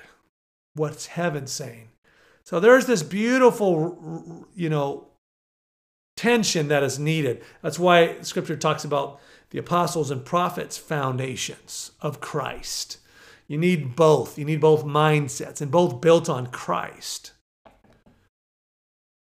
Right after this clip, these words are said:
One of them is more revelatory, one of them is more action. So you need both, the combination of the action, the revelation.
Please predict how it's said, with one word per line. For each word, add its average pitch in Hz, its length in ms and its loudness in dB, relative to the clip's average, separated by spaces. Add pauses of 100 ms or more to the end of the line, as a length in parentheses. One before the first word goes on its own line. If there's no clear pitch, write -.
(160)
One 170 260 4
of 185 120 6
them 170 140 4
is 151 160 2
more 147 240 4
revelatory, 156 840 6
one 151 200 4
of 147 120 2
them 143 100 -4
is 131 100 -6
more 131 320 -4
action. 202 580 0 (320)
So - 180 -6
you 156 80 0
need 156 400 -2
both, 165 300 4
the 156 80 -4
combination 156 800 -2
of 127 120 -8
the 127 160 -4
action, 165 500 0
the 139 80 -6
revelation. 139 800 2